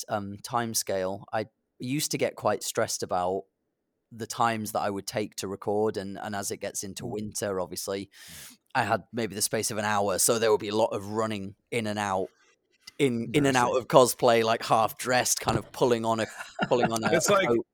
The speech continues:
Speaker 3: it's like you're on the Star
Speaker 1: <clears throat>
Speaker 3: Wars version of Saturday Night Live. <clears throat>
Speaker 1: Yeah, well, <laughs>
Speaker 3: Change,
Speaker 1: it's very
Speaker 3: change that
Speaker 1: much
Speaker 3: gear.
Speaker 1: like that.
Speaker 3: Yeah.
Speaker 1: But, uh, it didn't help that,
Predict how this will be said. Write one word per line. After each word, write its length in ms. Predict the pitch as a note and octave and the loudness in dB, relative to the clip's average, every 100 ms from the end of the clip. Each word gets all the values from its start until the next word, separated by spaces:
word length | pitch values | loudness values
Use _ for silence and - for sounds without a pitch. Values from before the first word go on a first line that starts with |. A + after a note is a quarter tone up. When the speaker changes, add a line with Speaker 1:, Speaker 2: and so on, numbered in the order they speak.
| - | -2
Speaker 3:
it's 220 | E3+ F3+ | 0 4
like 200 | F3+ - | 2 4
you're 160 | E3+ D#3+ | 4 4
on 180 | D3+ | 4
the 100 | C3 | 0
Star 320 | - A#3 D3+ D3+ | 4 8 8 6
Speaker 1:
<clears throat> 20 | |
Speaker 3:
Wars 240 | C#3 C3 | 4 2
version 340 | C3+ C3 A2+ A#2+ | 0 0 0 -4
of 60 | - | -2
Saturday 420 | B2+ B2+ C3 A#2 | 0 0 0 -2
Night 200 | A#2 A2 | -4 -6
Live. 420 | A#2 C#3 F#2 - _ - - - | -6 -8 -10 -18 _ -20 -20 -6
<clears throat> 200 | G#3+ F3 | -2 0
Speaker 1:
Yeah, 400 | D3 D#3+ F3+ G3+ | 4 6 10 12
well, 160 | D3 D3+ | 12 12
<laughs> 40 | |
Speaker 3:
Change, 80 | - A#3+ | 12 10
Speaker 1:
it's 160 | - | 10
very 160 | F3+ D#3+ | 6 6
Speaker 3:
change 100 | F#3+ | 6
that 60 | F#3 | 6
Speaker 1:
much 120 | - | 6
Speaker 3:
gear. 180 | D3 B2+ | 4 4
Speaker 1:
like 120 | A#2 | 4
that. 200 | G#2+ G#2+ - _ - - - - | 0 -4 -6 _ -20 -20 -16 -2
Speaker 3:
Yeah. 200 | A#2+ B2 | 4 8
Speaker 1:
But, 120 | D3 | 8
uh, 200 | D3 C#3+ - | 8 4 2
it 160 | F3 D#3 | 2 6
didn't 240 | F#3 F#3 | 6 4
help 480 | - D#3 D#3 C#3 - | 2 6 6 4 2
that, 320 | C3 B2 A#2 | 4 6 4